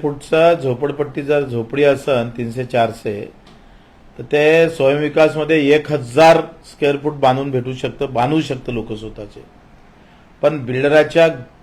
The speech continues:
खिशात पैसा गेला, पण सामान्य माणसाला चांगलं घर भेटू शकलं नाही. हे प्रश्न का निर्माण होत नाही? शेतकऱ्यांच्या भावाचे प्रश्न असेल, हे का निरा-, मुद्दे होऊ शकत नाही? याचं चिंतन मंथन आम्ही करतोय.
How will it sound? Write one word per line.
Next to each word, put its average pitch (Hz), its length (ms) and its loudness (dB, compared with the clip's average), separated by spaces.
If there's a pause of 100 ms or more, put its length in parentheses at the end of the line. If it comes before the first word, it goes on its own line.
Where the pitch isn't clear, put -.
(260)
खिशात 156 340 0
पैसा 151 400 2
गेला, 139 260 2
पण 139 220 -4
सामान्य 135 480 -4
माणसाला 127 480 -6
चांगलं 120 420 -6
घर 117 120 -8
भेटू 117 240 -10
शकलं 113 380 -16
नाही. 113 180 -18 (600)
हे - 60 -10
प्रश्न 180 380 -10
का 170 380 2
निर्माण 160 320 0
होत 120 260 -4
नाही? 92 160 -12 (1080)
शेतकऱ्यांच्या 147 600 0
भावाचे 139 420 2
प्रश्न 147 360 -4
असेल, 143 360 -2
हे 127 300 -2
का 160 180 2
निरा-, 147 340 0 (520)
मुद्दे 127 240 -4
होऊ 123 200 -2
शकत 123 420 -8
नाही? 131 280 -8
याचं 120 360 -2
चिंतन 143 400 -4
मंथन 131 320 -6
आम्ही 113 180 -4
करतोय. 107 340 -12